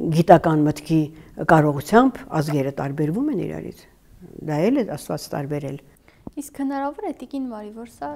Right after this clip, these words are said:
Speaker 2: գենետիկորեն է մեզ փոխանցվել, այսինքն դարեր առաջ հայի այս տեսակն էր, որը որ հիմա կա, թե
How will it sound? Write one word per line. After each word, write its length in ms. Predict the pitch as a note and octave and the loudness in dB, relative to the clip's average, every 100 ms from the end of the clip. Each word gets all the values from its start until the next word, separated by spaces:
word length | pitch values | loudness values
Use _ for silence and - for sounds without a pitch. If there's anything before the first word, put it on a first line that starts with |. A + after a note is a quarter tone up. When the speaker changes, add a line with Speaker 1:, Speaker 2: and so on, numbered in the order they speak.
| C#4+ | -14
Speaker 2:
գենետիկորեն 760 | - A#3+ A#3+ A#3+ - B3+ C#4 | -14 -12 -14 -18 -16 -14 -12
է 100 | C4+ | -12
մեզ 220 | G#3 G3+ - | -14 -18 -20
փոխանցվել, 680 | - - B3 A#3+ - A#3+ A#3 - - - | -20 -18 -18 -18 -16 -18 -18 -20 -20 -20
այսինքն 460 | - B3 C#4+ C#4 C4+ | -20 -16 -14 -10 -8
դարեր 340 | A#3+ C4 D4+ D4 | -6 -4 -4 -4
առաջ 380 | C4+ C#4 C4+ - | -6 -8 -10 -12
հայի 280 | A#3+ B3 B3+ | -10 -8 -6
այս 220 | C4 F4+ - | -4 -4 -6
տեսակն 580 | E4 - B3+ A#3+ - A#3 | -14 -12 -12 -12 -12 -12
էր, 140 | A3+ | -12
որը 240 | A3 A3 G#3+ | -14 -12 -10
որ 180 | A#3 | -12
հիմա 360 | G#3+ A3 A3 G#3 G#3+ | -10 -10 -10 -12 -16
կա, 200 | G#3 G#3 - - - - - - _ | -20 -20 -20 -20 -20 -20 -18 -18 _
թե 260 | D#4 E4+ | -8 -8